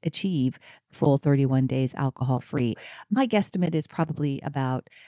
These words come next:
a third of the people that launch into Dryuary, stick to Dryuary for a full thirty-one days alcohol-free. I don't know why I think that. I just, that's my, that's my own sense. And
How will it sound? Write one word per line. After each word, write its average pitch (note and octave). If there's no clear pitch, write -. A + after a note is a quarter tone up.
a D#3
third C3
of B2+
the C3
people B2+
that A#2+
launch C#3+
into C3+
Dryuary, B2+
stick -
to C#3+
Dryuary B2+
for B2+
a -
full B2
thirty-one B2+
days A#2+
alcohol-free. -
I -
don't B3+
know C3+
why B2+
I C3
think C3+
that. D3+
I C#3+
just, -
that's C#3
my, B2+
that's D3
my C3+
own C3+
sense. -
And F#3+